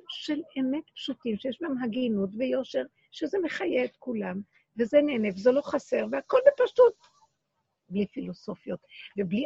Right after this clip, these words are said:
עמל והגיע וקשה, וכל תלמוד בבלי הוא תלמוד של הגלות, תלמוד מבבל,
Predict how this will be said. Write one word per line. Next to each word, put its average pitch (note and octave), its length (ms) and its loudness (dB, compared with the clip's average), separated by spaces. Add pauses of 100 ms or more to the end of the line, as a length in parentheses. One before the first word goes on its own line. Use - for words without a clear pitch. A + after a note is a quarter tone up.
עמל A3+ 360 -2
והגיע A3 460 -2
וקשה, D4+ 460 -6 (480)
וכל B3+ 340 0
תלמוד B3+ 400 -2
בבלי A3+ 320 -4
הוא F#3+ 260 -4
תלמוד G3 320 -2
של F4+ 140 -6
הגלות, B3+ 480 -2
תלמוד F#3 440 -2
מבבל, A3+ 680 -2